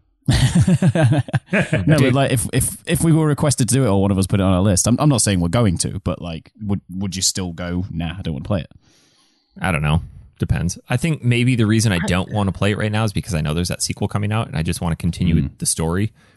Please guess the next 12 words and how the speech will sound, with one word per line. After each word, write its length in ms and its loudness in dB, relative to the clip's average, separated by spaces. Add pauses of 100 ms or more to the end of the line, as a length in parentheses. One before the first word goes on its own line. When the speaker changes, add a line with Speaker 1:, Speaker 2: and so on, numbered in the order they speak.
Speaker 2:
Once 200 2
I 80 0
know 180 2
they're 100 2 (100)
Speaker 1:
Yeah. 100 -6
Speaker 2:
definitively 600 0
done 300 0
with 220 0
the 80 -6
franchise, 600 -2 (2000)
maybe. 380 -2 (840)
Speaker 1:
Mm. 260 -6